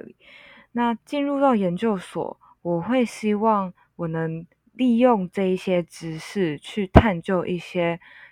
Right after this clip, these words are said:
可能比较是需要，呃，我觉得比较像是整合我大学这四年所学到的知识，然后去做一个研究。那我觉得在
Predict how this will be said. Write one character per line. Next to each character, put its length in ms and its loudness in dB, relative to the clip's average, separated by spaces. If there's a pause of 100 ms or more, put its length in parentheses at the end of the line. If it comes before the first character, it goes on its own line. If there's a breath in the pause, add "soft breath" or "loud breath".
可 180 -8
能 400 -8 (600)
比 80 -6
较 180 0
是 400 -4 (120)
需 340 -8
要， 420 0 (600 soft breath)
呃， 380 -10 (520)
我 100 -4
觉 80 -2
得 100 4
比 100 0
较 120 6
像 240 0
是 220 -4
整 340 -2
合 460 -6 (340 loud breath)
我 400 -4 (380)
大 240 0
学 280 -4
这 200 -4
四 220 -6
年 220 -6
所 220 -10
学 220 -6
到 180 -2
的 80 -2
知 320 -12
识， 260 -10
然 220 -6
后 220 -4
去 340 -6 (380 loud breath)
做 260 -4
一 80 -10
个 180 -4
研 240 -6 (120)
究。 260 -2 (1120)
那 260 -4 (540 loud breath)
我 100 -2
觉 120 0
得 160 4
在 340 2